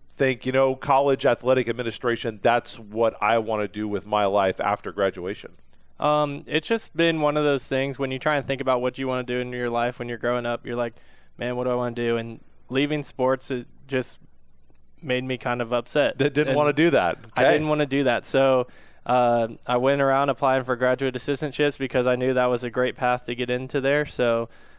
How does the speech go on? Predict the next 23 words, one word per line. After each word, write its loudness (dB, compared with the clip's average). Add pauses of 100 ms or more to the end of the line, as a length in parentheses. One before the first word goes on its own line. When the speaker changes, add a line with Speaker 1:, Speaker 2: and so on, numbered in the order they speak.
(100)
Speaker 2:
um, -2
I -6
went 0
and -12
did 0
that. 2 (580)
Mo 0
called 0
me -6
back 0
and -6
came -4
out 0
here. -2 (280)
Speaker 1:
So, 2
yeah, 2
and 0
here 2
you 2
are. 4
So, 2 (260)
uh, 2
obviously, 2